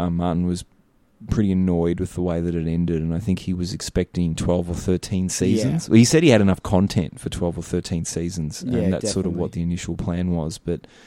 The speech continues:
Speaker 1: um, the two guys that are running, that ran the show,
Speaker 2: D and D.
Speaker 1: D and D, um, they got some sort of offer to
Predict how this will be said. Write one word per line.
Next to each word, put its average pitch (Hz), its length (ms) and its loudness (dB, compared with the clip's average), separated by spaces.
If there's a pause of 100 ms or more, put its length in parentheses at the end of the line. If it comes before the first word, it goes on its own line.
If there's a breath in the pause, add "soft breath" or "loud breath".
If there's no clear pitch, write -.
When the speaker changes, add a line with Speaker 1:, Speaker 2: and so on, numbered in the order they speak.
(200 soft breath)
Speaker 1:
um, 95 440 6
the 104 120 4
two 143 380 4
guys 107 460 8
that 101 120 4
are 92 80 6
running, 92 560 2
that 92 180 -2
ran 92 280 0
the 95 80 2
show, 92 640 0
Speaker 2:
D 107 180 -2
and 95 140 -4
D. 87 280 -10 (140)
Speaker 1:
D 95 160 2
and 90 120 2
D, 90 300 0 (380 loud breath)
um, 98 600 6
they 104 720 6
got 101 260 4
some 107 240 2
sort 101 240 2
of 90 260 0
offer 95 360 0
to 90 580 0